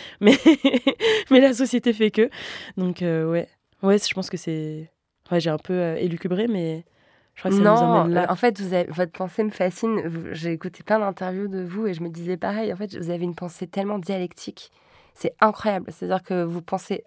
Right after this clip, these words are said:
Speaker 2: toujours à la fois avec vous-même et contre vous-même. Et vous tenez le fil tout le temps.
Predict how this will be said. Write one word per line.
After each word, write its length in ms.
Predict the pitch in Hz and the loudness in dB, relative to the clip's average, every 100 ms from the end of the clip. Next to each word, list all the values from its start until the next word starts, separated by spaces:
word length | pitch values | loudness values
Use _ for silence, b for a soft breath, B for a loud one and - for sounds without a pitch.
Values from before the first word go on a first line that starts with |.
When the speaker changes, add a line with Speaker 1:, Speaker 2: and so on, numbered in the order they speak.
| _ | _
Speaker 2:
toujours 320 | - 220 226 | -8 -4 -2
à 80 | 202 | 0
la 120 | 185 | -2
fois 180 | - 208 | -2 0
avec 340 | 196 185 190 | 2 0 -2
vous-même 340 | 190 196 202 208 | -2 0 0 -2
et 60 | |
contre 340 | 180 185 - 185 | -6 -12 -12 -6
vous-même. 440 | 190 208 202 185 | -2 -2 -2 -4
Et 240 | - 175 170 | -4 -4 -4
vous 140 | 175 | -6
tenez 320 | 165 190 202 | -2 -2 0
le 40 | 202 | -4
fil 300 | - 214 196 | -8 -14 -12
tout 160 | - | -8
le 80 | 254 | -8
temps. 200 | - 247 | -8 -14